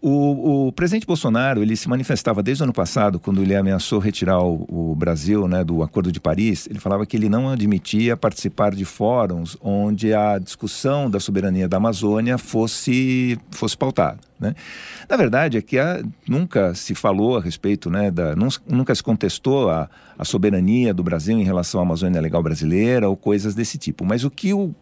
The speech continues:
presidente Bolsonaro está conseguindo fazer é transformar um problema que seria local, se o Bra-, se o, o governo continuasse,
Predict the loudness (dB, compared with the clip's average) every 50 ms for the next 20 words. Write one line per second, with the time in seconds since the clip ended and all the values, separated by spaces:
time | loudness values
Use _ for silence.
0 | _ _ 0 0 2 2 0 -2 0 -2 -4 -2 0 0 0 0 0 0 -2 -2
1 | -2 -4 -2 -2 -2 -4 -2 -2 -2 -2 -2 -2 -2 -2 0 0 0 0 0 -2
2 | -2 -2 -2 -2 -2 -2 0 2 2 2 2 0 -2 -2 -2 -2 0 2 2 2
3 | 2 0 -2 -2 -2 -2 0 2 2 2 0 -2 0 0 2 2 2 2 -2 -4
4 | -4 -4 -4 -4 -4 -4 -4 -6 -6 -2 0 0 0 0 -2 -4 -16 -20 -20 -10
5 | -6 -2 0 0 2 2 2 2 2 0 -2 -2 -4 -6 -2 0 0 2 2 2
6 | 2 2 0 -2 -4 -4 -4